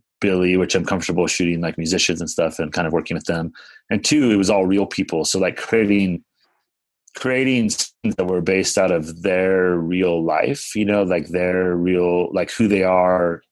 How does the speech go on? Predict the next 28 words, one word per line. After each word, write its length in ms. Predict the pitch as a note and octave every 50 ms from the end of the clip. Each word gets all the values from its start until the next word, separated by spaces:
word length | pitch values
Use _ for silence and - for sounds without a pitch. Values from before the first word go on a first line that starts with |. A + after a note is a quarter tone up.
| _ _ _ _ _ _ -
as 220 | F2+ F2+ E2+ - - G2
influencers 1040 | G#2+ G#2 F#2 - - G#2+ G2+ G2 F#2+ E2+ - G2 F#2+ F2+ F2+ F2+ F2 F2 E2+ D#2+ F2+
or 220 | E2+ E2+ E2+ E2
as, 260 | E2 E2 E2 D#2+ D#2
like, 380 | - F2+ E2 D#2 D#2 D2+ D2+ _ _ _
politicians, 680 | - G#2 G2 E2 - - - G#2+ - - G2+ F#2+ F#2 F2+
like 140 | F2 D#2 D2
Jen 180 | - E2+ F2
Keeney, 400 | - - A2 G#2+ G2+ F#2+ F#2+ F#2+
and, 180 | F#2 F2 E2+ D#2+ - - - - - - - _ _
you 80 | - A#2
know, 180 | A2 G#2 G2
like, 300 | G2 G2+ F#2+ F#2+ F2+ - _ _ _ _ _ _ _ _ - - - - _ _ _ _
really 420 | - B2+ B2 C3+ D3 C#3+ C3+ B2+ A2
trying 220 | - - A#2+ A2+
to 80 | G#2+ G2+
recreate 640 | F#2+ G2 A2 A2 G#2+ - - A2+ A2 G#2 G2 - - _ _
what, 280 | - G2+ G2 F#2+ - - _ _ _ _ _ _ _
what 340 | - G2 G2+ - - F2+ F2
they 260 | F#2 G2+ G2 G2 G2
do 240 | F#2 F2 G2 F#2+ F#2+
in 120 | F#2 F2
real 160 | F2+ F2+ F2+ F2+
life 340 | F2+ G2+ G#2 G#2+ G2 -
was 140 | - F#2 -
something 320 | - G2+ F2 - G2 F2 E2+
that 160 | E2 D#2 - _ - -
I 320 | - F#2 F#2+ F2+ E2 D#2+